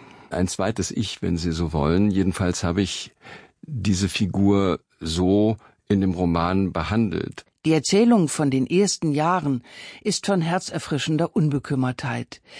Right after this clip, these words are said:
Speaker 2: Mit viel Temperament und Fabulierfreude wird das beschrieben. Seine Mutter öffnet früh die Türen in die Musik und über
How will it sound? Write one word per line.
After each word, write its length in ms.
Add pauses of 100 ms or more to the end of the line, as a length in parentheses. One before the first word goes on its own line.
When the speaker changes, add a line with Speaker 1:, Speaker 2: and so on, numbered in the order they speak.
(160)
Speaker 2:
Mit 160
viel 280
Temperament 720
und 260
Fabulierfreude 1000
wird 160
das 100
beschrieben. 680 (480)
Seine 220
Mutter 340
öffnet 460
früh 420
die 240
Türen 440
in 140
die 100
Musik 680 (400)
und 280
über 360